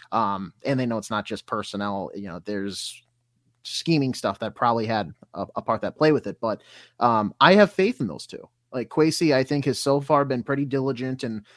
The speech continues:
very strategical with, uh, some of his moves, um, especially behind the scenes to, uh, to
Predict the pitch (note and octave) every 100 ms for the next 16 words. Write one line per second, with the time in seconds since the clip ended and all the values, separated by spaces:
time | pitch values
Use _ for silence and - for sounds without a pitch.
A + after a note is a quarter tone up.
0 | _ - C#3 C#3+ C#3 B2+ A2+ G#2 _ _
1 | _ - - D3+ - D#3+ C#3+ C#3 D#3+ E3+
2 | _ C3+ C#3 - B2+ B2 A#2 G#2+ D3 C#3
3 | C3 A2+ A#2+ B2 C3 C3 - - A#2+ A2+
4 | A2+ G#2+ D#2+ - B2+ - C3 C#3 B2 B2+
5 | B2 C3+ C3 - C3 B2+ B2+ B2 A#2 G2+
6 | - - _ _ _ F#2+ E2+ F#2